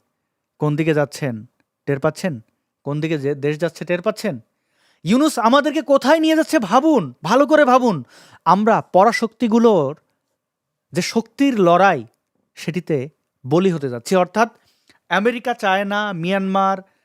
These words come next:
ভারত, পাকিস্তান, এরা এখানে মারামারি করবে ব্যাটলফিল্ড বাংলাদেশ। ব্যাটলফিল্ড যে বাংলাদেশ, সেটি বোঝার জন্য আপনাদেরকে কি আরও হাতে কলমে ধরে ধরে, মানে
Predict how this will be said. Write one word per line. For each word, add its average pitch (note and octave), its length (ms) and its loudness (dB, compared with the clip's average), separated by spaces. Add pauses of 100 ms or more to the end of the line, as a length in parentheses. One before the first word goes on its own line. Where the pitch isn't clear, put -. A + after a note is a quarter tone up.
(340)
ভারত, G3+ 600 4 (220)
পাকিস্তান, A#3 680 -4
এরা G3+ 420 -2 (320)
এখানে G#3+ 260 -8
মারামারি G3 420 0
করবে B3 300 -6
ব্যাটলফিল্ড F3+ 800 -6 (460)
বাংলাদেশ। D3+ 600 -2 (960)
ব্যাটলফিল্ড D4+ 520 2
যে E4 80 -2
বাংলাদেশ, G3 460 0
সেটি F#3+ 200 -4
বোঝার E3 320 2
জন্য A3 200 0
আপনাদেরকে G3+ 480 -4
কি G#3 260 -8 (300)
আরও D#3 340 -2 (260)
হাতে D#3+ 220 -6
কলমে G#3 300 -2
ধরে D3+ 220 -4
ধরে, F#3+ 340 -2
মানে F#3 220 -4